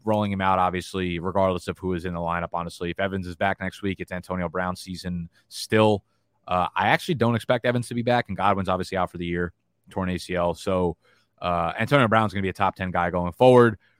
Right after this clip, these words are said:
Cyril Grayson, I don't know who the fuck that is, to be honest with you, but he goes three for eighty-one. Rob Gronkowski, a disappointing game, man. Two in a row, which is crazy 'cause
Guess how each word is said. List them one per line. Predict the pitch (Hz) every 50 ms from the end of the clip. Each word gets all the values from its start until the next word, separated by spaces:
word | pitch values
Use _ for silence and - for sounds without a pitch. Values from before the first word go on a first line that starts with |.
| _ _ _ _
Cyril | - - - 127 127 123 127 120
Grayson, | 107 107 110 117 113 - - 113
I | 110 117
don't | 131 113
know | 101 95
who | 98
the | 92 87
fuck | - 92 90 -
that | - 87 85
is, | 85 85 82 -
to |
be | - 90
honest | 85 85 85 85 -
with | 90
you, | 82
but | 85
he | 92 90
goes | 98 92 -
three | - - 95 85
for | - 95 92
eighty-one. | 90 90 87 85 85 87 87 85 85 85 -
Rob | 110 107 117 107
Gronkowski, | 120 110 - 107 107 107 - - 113 104
a | 92
disappointing | 85 120 113 - 110 - 131 120 113 98
game, | 90 101 104 101
man. | 92 90 92 90
Two | - - 127 135 143
in | 131
a | 104
row, | 98 107 107 101
which | 90 90 90 -
is | - -
crazy | - 127 120 120 107 101 98
'cause | 85 - 92 87 -